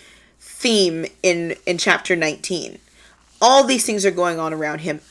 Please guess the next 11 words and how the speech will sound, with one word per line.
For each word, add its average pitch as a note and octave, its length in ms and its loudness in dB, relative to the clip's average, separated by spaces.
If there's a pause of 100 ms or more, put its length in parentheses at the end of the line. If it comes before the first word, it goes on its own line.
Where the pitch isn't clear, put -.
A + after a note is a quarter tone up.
(140)
Everybody A3 640 4
has F3+ 220 -4
something E3+ 340 -4
to E3 80 -6
say. D#3 440 -4
Everybody G3+ 500 4
is F#3 120 0
trying F3 160 -2
to E3+ 80 0
convince E3 420 0
him D#3+ 300 -4